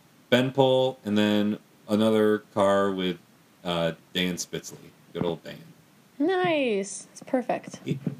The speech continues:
Speaker 1: yeah, so we carpooled up there. We, uh, we got our stuff. We, uh, got into the, we got into our cabins. Um,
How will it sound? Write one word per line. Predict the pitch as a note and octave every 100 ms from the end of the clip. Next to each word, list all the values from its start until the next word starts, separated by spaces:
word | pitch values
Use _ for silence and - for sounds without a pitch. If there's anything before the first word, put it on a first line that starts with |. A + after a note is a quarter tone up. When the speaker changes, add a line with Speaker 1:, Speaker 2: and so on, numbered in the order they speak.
| -
Speaker 1:
yeah, | D#3+ E3+ B2 G2
so | - A#2
we | B2+
carpooled | D#3 D#3+ D3 C#3
up | A#2 -
there. | A#2+ A#2 A#2 A#2
We, | F#2+ G#2+ G#2
uh, | G2+ G2 G2
we | G2
got | A#2+ B2+
our | A#2
stuff. | - G#2 G2+ G2
We, | G2 F#2+ F#2 F2+ - _ _ _ - - _ - F#2
uh, | F2 E2+ F2 F2+ -
got | G2 G2
into | G2+ F#2+ F#2
the, | F#2+ F#2+
we | G2
got | G#2+ G#2+
into | G#2+
our | G#2 G2+
cabins. | - E2 E2 F2 E2 E2+ - - _ _ _ - _ _
Um, | E2 E2 E2 E2 E2+